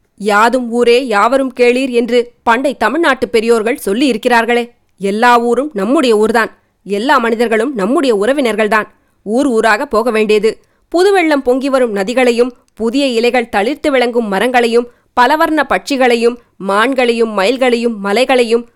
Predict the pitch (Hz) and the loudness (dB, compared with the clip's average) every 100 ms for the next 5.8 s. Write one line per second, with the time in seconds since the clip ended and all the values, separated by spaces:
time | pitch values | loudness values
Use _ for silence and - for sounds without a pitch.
0 | - 226 233 285 - 220 262 269 240 240 | -8 0 2 0 -2 0 0 2 0 2
1 | 233 240 _ - 208 226 277 277 247 240 | 0 -4 _ -6 0 2 2 0 -2 -2
2 | 254 214 202 247 254 247 233 240 233 _ | -4 -2 -2 0 0 0 0 -2 -2 _
3 | - 240 294 285 254 254 269 - 220 294 | 0 2 2 0 0 -2 -4 -4 -2 2
4 | 247 233 254 233 233 233 196 202 - 294 | 0 2 0 0 0 -2 -2 -2 -4 -8
5 | 196 240 269 214 220 226 220 214 | -6 -4 -2 -2 0 0 0 -2